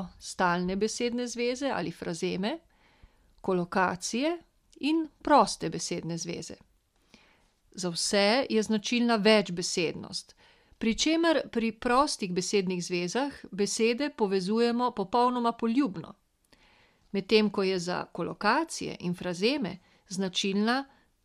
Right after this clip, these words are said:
tudi stalnost ali ustaljenost, kar pomeni, da se besede s svojimi pomeni vedno pojavljajo prav v takem zaporedju in taki obliki.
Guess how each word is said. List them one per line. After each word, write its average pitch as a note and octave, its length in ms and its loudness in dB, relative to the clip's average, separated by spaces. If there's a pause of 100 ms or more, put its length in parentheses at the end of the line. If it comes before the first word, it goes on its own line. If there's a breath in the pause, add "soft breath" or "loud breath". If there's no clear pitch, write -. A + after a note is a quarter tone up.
tudi G3 220 -2
stalnost B3+ 840 2 (580)
ali F3 340 -4
ustaljenost, G3 960 0 (360)
kar A3 220 2
pomeni, B3 680 0
da F#3+ 160 -4
se F#3 180 -2
besede C4+ 580 -2
s - 120 -4
svojimi A3 400 2
pomeni A3 520 0
vedno D#4 400 0
pojavljajo G3 680 0
prav E4+ 280 -2
v E4 80 -8
takem A#3+ 380 0
zaporedju G#3 640 -4
in F3+ 180 -4
taki A3 340 0
obliki. F#3 520 -6